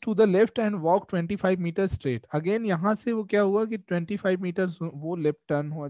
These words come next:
Just a minute, थोड़ा सा डायग्राम परफेक्ट होना चाहिए। Just give me one minute।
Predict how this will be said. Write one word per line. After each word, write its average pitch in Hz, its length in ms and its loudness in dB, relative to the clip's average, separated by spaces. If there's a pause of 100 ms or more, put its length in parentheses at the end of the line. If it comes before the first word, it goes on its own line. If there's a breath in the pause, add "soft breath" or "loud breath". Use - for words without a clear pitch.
Just 165 240 -4
a 123 100 -8
minute, 107 280 -12
थोड़ा 131 140 -6
सा 139 140 -10
डायग्राम 127 540 -8 (360)
परफेक्ट 123 460 -10
होना 98 180 -12
चाहिए। 95 300 -20
Just - 320 -18
give 120 140 -12
me 110 160 -14
one 98 140 -14
minute। 110 200 -18